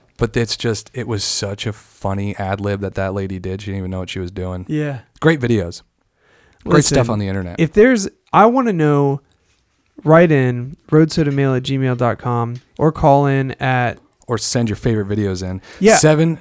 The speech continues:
Speaker 1: seven oh six, two hundred, one two one three.
Speaker 2: I wanna know what the most traumatizing thing you've ever seen on the internet is.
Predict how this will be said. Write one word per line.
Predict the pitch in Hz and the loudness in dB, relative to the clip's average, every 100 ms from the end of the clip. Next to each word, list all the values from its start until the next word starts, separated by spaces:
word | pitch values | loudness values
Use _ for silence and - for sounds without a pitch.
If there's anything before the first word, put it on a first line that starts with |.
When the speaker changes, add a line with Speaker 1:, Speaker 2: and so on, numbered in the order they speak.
| - | -8
Speaker 1:
seven | - 143 147 | 0 2 4
oh | 143 123 | 4 2
six, | - 135 107 - | 2 0 -2 -6
two | - 143 | -2 0
hundred, | 127 127 104 92 | 0 -2 -2 -4
one | 95 107 | -4 -6
two | 95 120 | -4 -4
one | 113 104 | -2 -4
three. | 104 90 85 | -6 -8 -4
Speaker 2:
I | - | 2
wanna | 180 220 196 | 4 6 6
know | 180 | 6
what | 165 | 6
the | 151 | 4
most | 151 143 | 4 2
traumatizing | - 143 143 147 139 139 131 | 2 0 2 2 0 0 -4
thing | 139 135 | -4 -4
you've | 127 | -2
ever | 123 127 | -2 -2
seen | 135 123 | -4 -4
on | 123 | -4
the | 120 | -4
internet | 120 120 117 | -4 -4 -4
is. | 113 113 - | -4 -4 -8